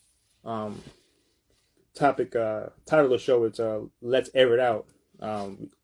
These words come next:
we're gonna get into a lot of conversation, um, surrounding mental health and, um, you know, fatherhood, grief, processing grief, um, faith, and just a lot of different things. I think my man has a good story to tell,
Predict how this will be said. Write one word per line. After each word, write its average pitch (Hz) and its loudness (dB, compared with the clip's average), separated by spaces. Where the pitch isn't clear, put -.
we're 117 -20
gonna 123 -2
get 120 -2
into 113 -2
a - -2
lot 117 2
of 113 -4
conversation, 113 -6
um, - -8
surrounding 113 -4
mental 117 -4
health 123 0
and, 104 -8
um, 50 -10
you 220 -12
know, 107 -8
fatherhood, 131 2
grief, 135 -4
processing 131 -4
grief, 123 -6
um, 98 -10
faith, 127 -4
and 101 -12
just 180 -6
a 143 0
lot 131 0
of 117 -2
different 113 -6
things. 110 -8
I - -20
think 123 -10
my 113 -8
man 120 -8
has 117 0
a 110 -8
good 117 -4
story 123 0
to 117 -4
tell, 110 -4